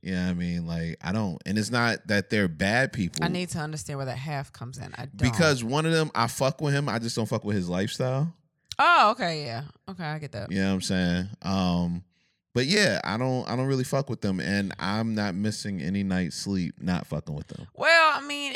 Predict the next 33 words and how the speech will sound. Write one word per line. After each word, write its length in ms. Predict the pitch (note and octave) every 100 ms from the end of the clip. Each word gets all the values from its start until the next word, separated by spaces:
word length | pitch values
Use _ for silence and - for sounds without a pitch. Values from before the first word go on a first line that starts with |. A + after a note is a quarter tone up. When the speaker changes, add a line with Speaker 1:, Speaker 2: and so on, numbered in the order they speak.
| -
Speaker 2:
mine 380 | A3+ C#4 E4+ D#4+
is 220 | C4 -
technically, 960 | - G#3 A#3 - G#3+ F3+ D3+ C#3 C3 A2+
like, 200 | D#3 D3
if 140 | C#3+
we're 100 | C#3
being 440 | C3+ C#3 C3+ C3 B2+
super 800 | - - C#3 C3+ C3+ C3+ C3+ B2+
technical, 680 | - A#2 - G#2+ B2+ - E2
is 260 | G2 A#2 -
my 100 | -
stepsister, 680 | - F#2 - - - - -
but 120 | - F#2+
I've 180 | G2
known 540 | A#2+ A#2 A#2 A2+ A2+ G#2
her 180 | - G#2+
since 340 | - A#2 - -
I 160 | A#2+
was, 340 | G2 - - -
like, 180 | - -
six, 560 | - - - - - _ _ - _
so 600 | - - - - - - -
it's 220 | - -
different. 500 | - - - - - - _
Um, 600 | - B2 A2+ G#2 G2 G2+ -
but, 360 | D3+ C#3 A2+ - D#3
like, 280 | D3+ D3 F3
my, 280 | F3+ G#3+ G#3+ A2+ A2 _
yeah, 360 | - A#3+ F3 C3+ B2+ -
I 80 | F3
mean, 200 | G3+ G3
I 80 | G3+
got 260 | A#3 A3